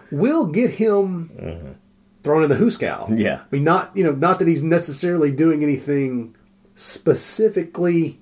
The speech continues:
Speaker 2: Mm-hmm.
Speaker 1: illegal at first,
Speaker 2: Mm-hmm.
Speaker 1: 'cause he's not.
Speaker 2: And Dan has consented to this
Speaker 1: Yeah,
Speaker 2: stuff.
Speaker 1: all of this is being consented to. But, um, the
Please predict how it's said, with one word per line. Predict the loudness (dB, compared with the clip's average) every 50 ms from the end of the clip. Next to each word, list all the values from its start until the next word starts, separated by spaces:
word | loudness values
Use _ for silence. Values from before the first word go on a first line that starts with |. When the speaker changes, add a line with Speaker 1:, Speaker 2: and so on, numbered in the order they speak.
| _ -14
Speaker 2:
Mm-hmm. | -14 -10 -4 -2
Speaker 1:
illegal | 0 0 2 2 2 2 2 2 2 2 2 2 0 0 -2
at | -4 -8
first, | -8 -6 -6 -6 -6 -6 -8 -12 -14 -14
Speaker 2:
Mm-hmm. | -12 -12 -10 -10 -12 -10 -6
Speaker 1:
'cause | -4 -2 -2
he's | -2 -2
not. | -2 -4 -6 -8 -12 -18 _ -20 -10 _
Speaker 2:
And | -4 -4 -4 -4 -6 -10 -12 -8 -6
Dan | -4 -2 -2 -2
has | -4 -4 -4
consented | -4 -2 0 0 0 0 -2 -4
to | -6
this | -6 -2 0
Speaker 1:
Yeah, | 0 0 0
Speaker 2:
stuff. | 0 0 0
Speaker 1:
all | 2 2
of | 2 2
this | 0 -2 -2
is | 0
being | 0 0 0 0
consented | -2 -2 0 0 0 0 -2 -4
to. | -2 -2 -2 -4 -8 -12 -16 -20 -20 -20 -20 -20 -20 -20 -20 -14 -8
But, | -2 2 2 2 2 0 -2 -4
um, | -4 -2 -2 -2 -2 -2 -4 -4 -6 -10 -12 -14 -18 -20 -20 _ _ -10
the | -4 0 0 2 2 2 0 -2 -4 -4 -8 -12